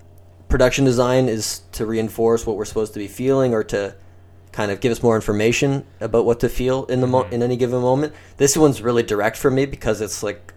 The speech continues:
Speaker 1: a nice close-up static shot of Royal saying his line with these two images on either side of him. Uh, it's quite poetic.
Speaker 2: Yeah, and I do think this scene does a lot visually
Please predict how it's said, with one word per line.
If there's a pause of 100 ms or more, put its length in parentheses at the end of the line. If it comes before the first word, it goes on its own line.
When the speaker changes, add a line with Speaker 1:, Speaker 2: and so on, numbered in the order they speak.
Speaker 1:
a
nice
close-up
static
shot
of
Royal
saying
his
line (320)
with
these
two
images
on
either
side
of
him. (560)
Uh,
it's
quite
poetic. (1300)
Speaker 2:
Yeah,
and
I
do
think
this
scene
does
a
lot
visually